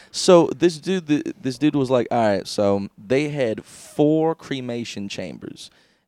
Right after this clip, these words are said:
And how long does it take to, he was asking the host, he was like, "How long does it take," it was a black guy, "How long did it take to, uh, cremate one body?" They're like,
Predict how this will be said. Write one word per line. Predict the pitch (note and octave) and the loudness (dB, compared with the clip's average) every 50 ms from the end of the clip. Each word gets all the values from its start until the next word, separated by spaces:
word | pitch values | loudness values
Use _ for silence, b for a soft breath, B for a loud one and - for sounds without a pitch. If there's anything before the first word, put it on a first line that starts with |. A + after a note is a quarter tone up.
| b - - | b -6 -6
And | A#2+ A2 | -6 -4
how | G2+ C3 D3 D3 | 0 2 2 2
long | E3 E3+ D#3+ D#3 | 2 0 -6 -6
does | D3 C#3 | -4 -6
it | C3+ A#2 - | -8 -6 -2
take | - D3+ C#3+ C3+ - | 0 0 0 0 -2
to, | - A2 | -4 -2
he | A2 B2 | 0 0
was | B2 A2+ A#2 | 0 0 0
asking | B2 B2 A#2 - A2 | -2 -2 -4 -6 -6
the | G#2+ | -4
host, | G#2+ A2 G2+ - | -2 -2 -2 -4
he | - | -4
was | G#2+ | -6
like, | A2+ G2 | -6 -4
"How | A2 C#3+ C#3+ | -4 -4 -2
long | D3+ D#3 | -2 -2
does | D3+ C3+ C3 | -6 -6 -10
it | B2+ | -10
take," | - - C#3 C3 - | -6 -6 -6 -4 0
it | - | 0
was | A#2+ B2 | 0 0
a | A2+ | 0
black | G2 A2+ G#2 F#2+ F#2+ | -2 -4 -4 -2 -2
guy, | G2+ G2 - B B B B B | -4 -6 -6 B B B B B
"How | - D#3+ | 2 4
long | D#3+ E3 E3+ E3+ | 4 4 4 2
did | D#3 D3+ D3 | 2 0 -2
it | C#3 - | -2 -2
take | - D3 C3 B2 - - - | -2 -2 -2 -4 -4 -8 -6
to, | - C#3 C3 B2 A#2 A#2 | 0 0 2 4 6 6
uh, | B2 A#2 A2 G#2 G2 F#2+ F#2+ _ _ _ _ _ _ _ _ _ _ _ _ _ _ - | 6 6 6 4 2 -2 -8 _ _ _ _ _ _ _ _ _ _ _ _ _ _ -8
cremate | - - D3+ D3 C#3+ C3 A#2+ F#2 | -6 -4 -4 -2 -2 -2 -2 -2
one | F2+ G#2+ B2 B2 B2 B2 | 0 0 0 0 0 0
body?" | B2 A#2+ A2 G2+ - G#2+ G#2 - _ _ _ _ _ - | -2 -2 -2 -4 -6 -8 -10 -12 _ _ _ _ _ -2
They're | A#2 A#2 | 0 2
like, | A2 G#2+ G2+ G2 - | 2 2 0 0 -4